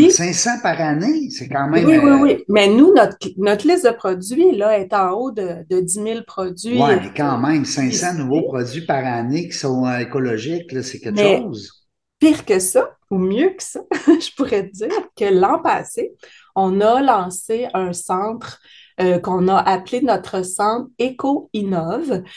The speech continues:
Speaker 2: Puis on a une experte, euh, en environnement, une, une, une dame qui a une maîtrise en environnement puis qui a comme quinze ans d'expérience dans ce domaine-là. Puis ce centre-là, c'est un centre de connaissances. Parce que, comme tu sais,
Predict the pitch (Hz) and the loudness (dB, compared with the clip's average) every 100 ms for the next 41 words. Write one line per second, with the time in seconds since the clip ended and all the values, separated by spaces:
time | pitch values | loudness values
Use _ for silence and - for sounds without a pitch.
0 | - - - 208 190 190 226 247 208 220 | -20 -12 0 2 4 6 6 4 4 0
1 | - - - 262 262 - - - 190 180 | -2 -6 2 2 2 -8 -14 -6 -2 -2
2 | - 180 185 196 185 190 190 180 170 175 | -2 -2 0 0 -2 -4 -8 -8 -8 -4
3 | 247 190 - 190 180 - 185 180 190 214 | -4 -4 -4 -4 -4 -4 -2 0 0 0
4 | - 190 185 196 196 - 226 226 196 185 | -2 -2 0 0 -2 -6 -6 -4 -4 -6
5 | 185 185 180 190 208 - - 190 180 190 | -8 -6 -4 -2 -2 -4 -6 -6 -4 -4
6 | 185 180 208 202 190 196 202 185 185 190 | -4 -6 -4 -4 -4 -4 -4 -6 -8 -8
7 | 180 185 202 190 180 165 180 180 175 170 | -6 -6 -2 -2 -2 -4 -4 -2 -2 -2
8 | 240 359 - - - - - 330 - 220 | -2 -4 -10 -18 -16 -8 2 4 4 2
9 | 190 - 254 370 - 220 190 247 - 202 | 2 4 4 4 2 2 4 4 4 2
10 | 180 - 262 262 185 - 240 220 190 185 | 2 2 4 4 2 -2 -2 0 -4 -6
11 | 180 - - - - 208 196 - 208 - | -8 -12 -20 -20 -4 -2 0 4 2 2
12 | 277 320 294 - - 226 247 339 | 2 4 2 0 -2 0 0 -2